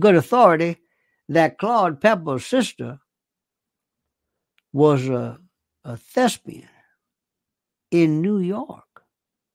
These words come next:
And she matriculated." I thought, "Oh my God." The famous, I don't know how true it is, but those were politicians who were great. And today, who do we have? Nikki Haley,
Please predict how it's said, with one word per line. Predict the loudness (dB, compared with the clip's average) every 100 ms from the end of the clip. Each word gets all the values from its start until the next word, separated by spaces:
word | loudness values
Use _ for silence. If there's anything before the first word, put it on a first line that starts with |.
| _ _ _ -8
And | -6
she | -2 0
matriculated." | 0 0 -4 -8 -8 -8 -12 -10 -12 -18 -20 _ -20
I |
thought, | -20 -20
"Oh | -20
my | -20 -20 -20 _ _
God." | -16 -16 -18 -20 _ _ _ _ _ -10
The | -10
famous, | -4 -2 -2 -2 -4
I |
don't | -4 -2
know | -4
how | -6
true | -8 -6 -6
it | -12
is, | -20 -20 _ _ _ _ _ -4
but | 0 2
those | 2 2 0
were | 0 0 -2
politicians | -8 0 2 2 0 -4 -4 -8 -6
who | -4 -2
were | -4 -8 -10 _
great. | -8 0 4 4 4 -2 _ _ _ _
And | -6 0
today, | 4 6
who | 6
do | 6
we | 6 4
have? | 2 -4 -12 _ _ _ _ _ -8
Nikki | -2 -2 0 -2 0
Haley, | 2 2 2 2 0 -2 -4 -6 -12